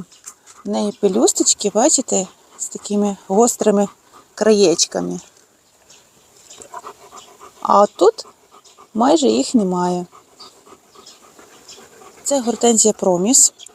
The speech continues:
яку я вам показувала в минулому відео, як, е, пересаджувала. Але тут суцвіття зламалося, бо собаки бігають. Ось. І подивіться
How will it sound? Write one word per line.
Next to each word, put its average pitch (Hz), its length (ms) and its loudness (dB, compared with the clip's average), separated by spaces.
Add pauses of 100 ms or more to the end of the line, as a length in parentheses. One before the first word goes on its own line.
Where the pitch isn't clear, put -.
(140)
яку 214 260 -4
я 214 140 2
вам 214 160 2
показувала 196 640 2
в - 20 0
минулому 202 480 0
відео, 185 460 -2
як, 185 360 -2
е, 180 400 2
пересаджувала. 190 840 2 (480)
Але 254 400 4 (280)
тут - 420 -6
суцвіття 254 560 -2
зламалося, 185 680 2
бо 196 140 -6
собаки 196 440 0
бігають. 330 600 4 (1200)
Ось. 285 520 4 (500)
І 330 200 2 (120)
подивіться 220 680 -2